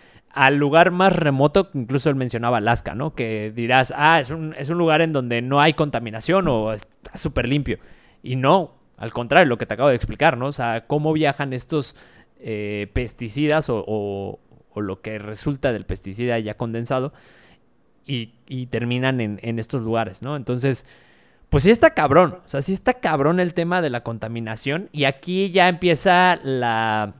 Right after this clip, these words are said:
pues, la cuestión, ¿no? Porque, pues, sí está cañón la contaminación, pero también es un tema muy complejo, no es como de, ah, ya, este,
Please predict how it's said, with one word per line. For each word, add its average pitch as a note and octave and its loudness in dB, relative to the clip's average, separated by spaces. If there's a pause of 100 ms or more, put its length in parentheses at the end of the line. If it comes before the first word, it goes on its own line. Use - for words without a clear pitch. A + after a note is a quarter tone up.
(1200)
pues, G#3+ 8
la G#3+ 6
cuestión, G#3+ 6
¿no? E3+ 2
Porque, C3+ 0
pues, B2 -2
sí F3 2
está F#3 4
cañón G3 4
la G3 4
contaminación, D3 0
pero D3 -4
también D#3 -2 (180)
es - -8
un A#3 -8
tema A#3 0
muy G3+ 2
complejo, D3 -4
no B2+ -2
es D#3+ -2
como F3 -4
de, B2+ -2
ah, E3 6
ya, E3+ 4
este, G#2+ -6